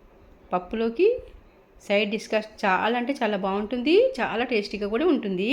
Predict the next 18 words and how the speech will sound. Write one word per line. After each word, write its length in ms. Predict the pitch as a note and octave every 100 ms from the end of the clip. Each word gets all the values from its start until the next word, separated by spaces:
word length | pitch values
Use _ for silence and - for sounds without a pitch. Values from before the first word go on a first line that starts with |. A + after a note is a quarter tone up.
| A4 D5 - - _ - - - -
ఇలా 160 | - F#3+
బాగా 280 | F#3 G3+ B3
ఫ్రై 180 | C#4+ G#3
చేసి 380 | F#3 F3+ F3+ C#4 B4+ D5+ - - - - - - - - - - - - - - _ - _ _ _ - - - - - - - - - _ - _ _ _ _
కళాయి 260 | - G#3+ B3
పైన 180 | A#3 G3
మూత 200 | F#3 F#3
పెట్టి 240 | G#3 A#3 F#4+
ఫైవ్ 280 | G#4 G#3+ F#3+
మినిట్స్ 280 | G#3 C4+ -
వరకు 220 | G#3 G3+
మగ్గనిద్దాం. 520 | F4 G3+ G3 F3+ B3 A#4
స్టవ్ 240 | - A3
సిమ్లో 320 | A3+ G3+ F3+ F3+
పెట్టి 300 | F3 - F#4 D5 - - - - - - - - - - _ _ - - -
ఫైవ్ 200 | A3+ D#4
మినిట్స్ 240 | C#4+ A3+
తర్వాత 320 | - D#3+ E3